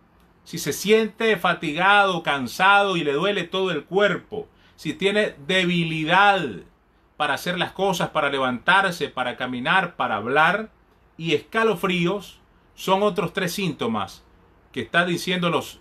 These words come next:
eh, científicos que puede ser prueba de que usted está pegado con el coronavirus. Aparte de la, la fiebre, la tos, ¿verdad? Eh, estamos hablando de debilidad, fatiga extrema y escalofríos.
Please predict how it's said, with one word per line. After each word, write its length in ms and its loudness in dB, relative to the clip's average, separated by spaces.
eh, 160 -2
científicos 760 -4
que 80 -10
puede 220 0
ser 200 -6
prueba 400 2
de 360 -2
que 80 -10
usted 200 -8
está 200 -8
pegado 380 -2
con 140 -4
el 100 -8
coronavirus. 480 -10
Aparte 420 -2
de 220 -4
la, 220 -14
la 120 -16
fiebre, 640 -2
la 100 -20
tos, 600 -6
¿verdad? 500 -2
Eh, 420 -8
estamos 320 -8
hablando 420 0
de 140 2
debilidad, 720 -2
fatiga 420 -8
extrema 640 -2
y 320 -4
escalofríos. 1200 -2